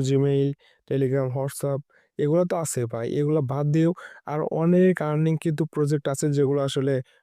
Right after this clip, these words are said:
আমাদের গ্রুপে শেয়ার করা হয়। আর আমাদের গ্রুপের লিংক কিন্তু এই ভিডিও ডেসক্রিপশন বক্সে পেয়ে যাবেন,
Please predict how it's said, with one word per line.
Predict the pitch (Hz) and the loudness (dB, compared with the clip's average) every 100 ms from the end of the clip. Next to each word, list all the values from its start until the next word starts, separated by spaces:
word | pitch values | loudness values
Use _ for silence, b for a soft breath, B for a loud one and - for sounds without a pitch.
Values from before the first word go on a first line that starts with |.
| b | b
আমাদের | 135 139 | -4 -2
গ্রুপে | 127 156 156 | -2 -2 -2
শেয়ার | 151 143 127 | -2 -2 -2
করা | 131 123 | 0 0
হয়। | 135 190 b b b - | 0 -4 b b b -8
আর | 143 | -2
আমাদের | 156 160 | 0 0
গ্রুপের | 143 160 160 160 | 0 0 2 2
লিংক | 160 160 | 2 0
কিন্তু | 156 | 2
এই | 151 151 | 4 4
ভিডিও | 147 151 143 | 2 0 -2
ডেসক্রিপশন | 143 - 156 175 151 | -4 -6 -6 -2 -2
বক্সে | 147 151 | -2 -4
পেয়ে | - 156 | -2 0
যাবেন, | 139 135 | 2 0